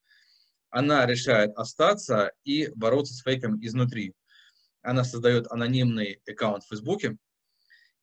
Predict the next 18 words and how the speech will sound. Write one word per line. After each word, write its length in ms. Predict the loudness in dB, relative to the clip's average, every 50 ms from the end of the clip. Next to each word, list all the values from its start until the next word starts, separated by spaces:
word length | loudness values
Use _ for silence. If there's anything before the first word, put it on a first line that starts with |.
| _ -2
и, 200 | 0 2 6 6
а, 460 | 6 6 6 4 4 6 6 4 4
опровергает, 920 | 2 -2 -4 0 0 2 4 2 2 4 4 6 6 6 6 4 4 -2 -2
а, 360 | 2 2 4 4 4 4 2 0 _ _
те 200 | 0 2 2 2
фейки, 540 | 2 0 2 2 2 0 0 -2 -2 -2 0
которые 300 | -2 -4 -2 -2 -2 -2
сама 260 | -2 -2 0 0 -2
же 80 | -2
создает 400 | -4 -8 -10 -8 -2 0 0 0
в 80 | 0 -2
рабочее 460 | -6 -4 -2 -4 -4 -2 -4 -2 -2
время. 300 | -2 -2 -4 -4 -6 -12 _ _ _ _ _ _ _ _ _ -20 -20 -20 -20 -20 _ _ _ _
А, 320 | -4 0 0 2 2 0
при 160 | 2 2 2
этом 160 | 4 4 2 0
этот 220 | 0 0 0 -2
анонимус, 560 | 0 0 0 0 0 0 0 0 -2 -6 -14